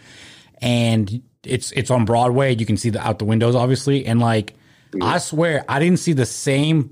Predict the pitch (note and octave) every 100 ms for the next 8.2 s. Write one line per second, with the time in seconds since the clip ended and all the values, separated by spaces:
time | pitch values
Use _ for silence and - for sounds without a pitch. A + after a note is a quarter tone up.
0 | - B2+ C3 - - D#3 D#3+ - F3 F#3
1 | G#3 G3+ - B2 A#2 B2 G#2+ B2 D3+ G3
2 | G#3+ A3+ G3+ _ _ _ _ C#3 C3+ B2+
3 | A#2+ D3 E3 A#2 C3 C#3+ B2 A#2 G#2 G#2+
4 | G2 - - _ _ _ _ C3 C#3 -
5 | A2 D3 D#3 C3 C3 B2 A2 G#2 B2 B2+
6 | A#2+ A#2+ A#2+ A2+ G2+ G#2 A2 G2+ G#2 G2+
7 | G2 G2+ G2 G2 F#2 F#2+ F2+ F2+ F2+ F2
8 | D#2 -